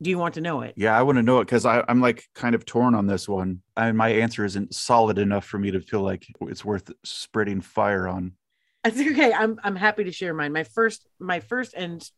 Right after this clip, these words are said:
Speaker 1: strongest answer to this is cryptocurrency.
Speaker 2: Oh.
Speaker 1: Oh, Lord. What is it? I don't,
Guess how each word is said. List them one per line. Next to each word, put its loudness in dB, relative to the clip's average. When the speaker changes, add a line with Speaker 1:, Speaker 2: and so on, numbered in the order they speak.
Speaker 1:
strongest 2
answer -8
to -10
this -6
is 0
cryptocurrency. -2
Speaker 2:
Oh. 4
Speaker 1:
Oh, 8
Lord. 2
What 2
is 8
it? 6
I 4
don't, 4